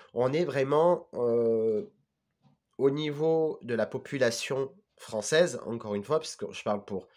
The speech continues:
la France, il y aura une, euh, une prise de conscience spirituelle, une prise de conscience spirituelle, euh, qui fait que on va se retrouver, euh,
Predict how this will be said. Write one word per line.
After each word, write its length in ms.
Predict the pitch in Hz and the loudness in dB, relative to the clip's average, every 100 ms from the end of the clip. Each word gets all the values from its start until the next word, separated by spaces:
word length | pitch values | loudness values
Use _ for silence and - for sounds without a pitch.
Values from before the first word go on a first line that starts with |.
| _ | _
la 160 | 101 95 | -4 -4
France, 380 | - 151 170 107 - - - 120 | 0 -2 -2 -8 -14 -20 -16 -8
il 80 | |
y 80 | 120 | 2
aura 180 | 156 165 | 4 6
une, 260 | 131 135 131 - | 4 0 0 -2
euh, 260 | 120 117 | 2 2
une 160 | 131 135 | 0 -6
prise 320 | - 208 208 | -4 -2 0
de 100 | 151 | 0
conscience 440 | 143 143 139 160 156 | 2 0 2 0 -2
spirituelle, 600 | - 131 120 139 151 165 _ _ _ - _ _ _ _ - _ - 123 | -6 -6 -2 0 0 -2 _ _ _ -20 _ _ _ _ -20 _ -14 -8
une 120 | 117 | -6
prise 240 | - 147 | -2 0
de 80 | 131 | 2
conscience 380 | 131 120 139 131 | 2 0 0 -4
spirituelle, 560 | - 120 113 160 175 - - - - - | -4 -6 2 2 2 -2 -20 -20 -18 0
euh, 560 | 131 123 120 120 117 104 | 2 4 4 4 2 0
qui 180 | - 147 | -4 -10
fait 300 | - 185 196 | 2 2 2
que 340 | - 165 180 - - - - | -2 0 -2 -6 -20 -18 0
on 120 | 135 | 2
va 200 | 143 175 | 4 4
se 480 | - - 151 156 156 | 2 -2 4 6 6
retrouver, 840 | 113 135 135 - 131 123 151 175 175 - _ - | 2 -2 -2 -10 -12 0 0 0 -6 -20 _ -6
euh, 180 | 117 | -2